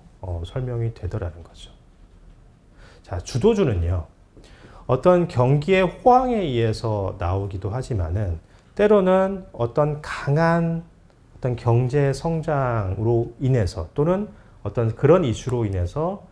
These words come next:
주도주가 발현된 경우 많고요. 어, 준비된 그림을 보시면은 우리가 주도주에 대한 부분도 우리는 이렇게 판단하십니다. 주도주가 경기로 인해 올라가서 성장하는 주도주도 있고요.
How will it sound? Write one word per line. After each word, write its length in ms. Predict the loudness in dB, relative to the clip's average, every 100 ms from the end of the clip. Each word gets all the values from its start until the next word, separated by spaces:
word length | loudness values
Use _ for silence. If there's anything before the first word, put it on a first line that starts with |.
| _
주도주가 420 | -10 -6 -4 -4
발현된 440 | -2 -2 -2 -2 0
경우 160 | -2 -4
많고요. 580 | -6 -8 -8 -6 -10 -14 -20 -20 -20 -20 -20 -4
어, 260 | 0 2 2
준비된 380 | 2 4 6 6
그림을 320 | 4 2 2
보시면은 920 | 0 0 0 0 0 0 0 -2 -4 -6 -16 -18 -6
우리가 380 | 0 4 4 2
주도주에 680 | 0 4 4 4 4 4 4
대한 300 | 2 2 -2
부분도 520 | -4 -4 -2 -2 -2
우리는 240 | -2 -4
이렇게 300 | -2 -4 -4
판단하십니다. 720 | -8 -6 -6 -6 -6 -8 -8 -12 -16 -20 -20 -20 -6
주도주가 640 | 2 4 6 8 8 6
경기로 580 | 4 4 4 4 4 6
인해 280 | 4 2 0
올라가서 1040 | 2 4 6 4 2 2 2 2 0 -4
성장하는 640 | -6 -2 0 2 2 0 -2
주도주도 400 | 0 0 0 -2
있고요. 500 | -6 -4 -4 -4